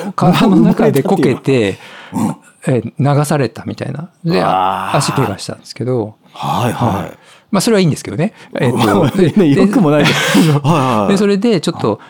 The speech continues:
Speaker 2: あの、テニスできない時期があったので、
Speaker 1: うん。
Speaker 2: ちょっと体重がですね、
Speaker 1: はい。
Speaker 2: スポーツマンにしては少し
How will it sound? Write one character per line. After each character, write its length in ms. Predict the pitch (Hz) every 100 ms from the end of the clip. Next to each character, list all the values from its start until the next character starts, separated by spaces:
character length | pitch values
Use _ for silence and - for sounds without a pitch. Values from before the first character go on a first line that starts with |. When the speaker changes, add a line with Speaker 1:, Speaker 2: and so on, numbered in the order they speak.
| _
Speaker 2:
あ 180 | - 113
の、 800 | 107 101 101 101 104 104 104 110 147
テ 60 | 143
ニ 60 |
ス 80 | 113
で 80 | 101
き 80 | 131
な 80 |
い 20 | 98
時 100 | 107
期 120 | 110
が 80 | 107
あ 20 |
っ 40 |
た 100 | -
の 100 | 98
で、 300 | 110 120 98 -
Speaker 1:
う 40 |
ん。 40 | 143
Speaker 2:
ち 0 |
ょ 560 | 131 120 113 110 101 -
っ 60 | _
と 80 | 214
体 240 | - 214
重 160 | 196 208
が 100 | 190
で 80 | 98
す 140 | -
ね、 160 | 95 110 - _ -
Speaker 1:
は 100 | 139
い。 20 |
Speaker 2:
ス 120 | -
ポ 120 | - 214
ー 40 |
ツ 80 | -
マ 140 | 151
ン 60 | 104
に 80 | 98
し 80 |
て 100 | -
は 260 | 98 98 - _ -
少 160 | 170 190
し 260 | - 98